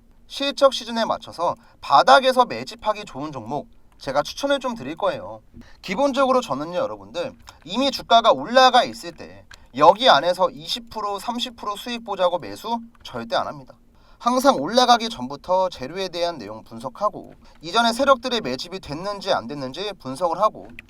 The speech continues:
수급, 거래량이 들어오는 이 타이밍에만 들어가요. 그래야 여러분들이 바닥에서 매집을 하고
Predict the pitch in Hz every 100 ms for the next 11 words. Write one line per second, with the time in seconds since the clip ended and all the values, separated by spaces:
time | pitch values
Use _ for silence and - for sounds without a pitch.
0 | - - - - - 254 190 - - -
1 | 147 233 285 285 262 - 160 185 185 -
2 | 233 - 294 285 254 214 156 127 123 107
3 | - - - _ _ _ _ - 185 247
4 | 208 131 151 120 117 175 110 - _ _
5 | - - - 135 226 254 233 226 147 104
6 | 110 147 156 185 120